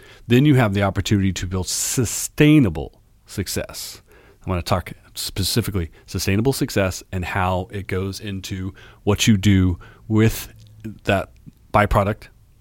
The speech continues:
the money, the wealth, and how you change your mindset as you start making money in order to continue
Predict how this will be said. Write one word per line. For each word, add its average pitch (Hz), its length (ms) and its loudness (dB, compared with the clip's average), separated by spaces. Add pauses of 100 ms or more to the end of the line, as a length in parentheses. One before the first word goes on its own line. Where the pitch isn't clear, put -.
(180)
the 101 80 2
money, 92 320 0 (280)
the 98 60 2
wealth, 90 460 0 (800)
and 107 140 0
how 104 200 2
you 98 180 0
change 104 320 0
your 101 120 2
mindset 98 800 2 (120)
as 107 260 2
you 104 140 0
start 92 300 -4
making 104 360 0
money 90 360 -2
in 98 160 -6
order 107 260 2
to 104 400 0 (120)
continue 120 800 0